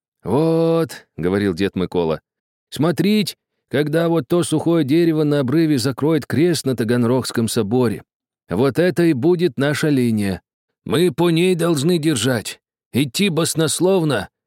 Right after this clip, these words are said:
как по струне, пока мест вон там слева тот ближний курган в степу не закроет дальний курган. Вот это пересечение и будет наше место, где сыпать сеть". В тихую погоду выходить на предмет было легко,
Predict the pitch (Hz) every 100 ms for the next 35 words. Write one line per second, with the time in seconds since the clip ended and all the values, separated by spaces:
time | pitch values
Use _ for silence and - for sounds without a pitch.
0 | _ - 185 - _ - 180 - - 196
1 | 175 190 190 113 _ _ _ - 135 165
2 | 170 147 - 156 156 127 170 147 - 165
3 | 180 151 139 143 107 180 117 151 135 147
4 | 135 170 151 - _ - - 156 - 165
5 | 165 139 147 131 127 147 156 117 135 131
6 | 120 110 113 101 104 92 82 _ _ _
7 | _ _ - 101 156 147 170 202 160 -
8 | 165 151 135 123 165 175 185 135 156 139
9 | 131 110 143 151 160 135 _ - 104 127
10 | 113 - 104 87 _ _ - 104 175 190
11 | 151 135 - - 92 82 - _ _ _
12 | _ _ _ _ _ _ _ - 196 208
13 | 170 135 131 135 165 139 131 120 117 147
14 | 117 107 107 101 135 90 113 107 92 87
15 | - 135 -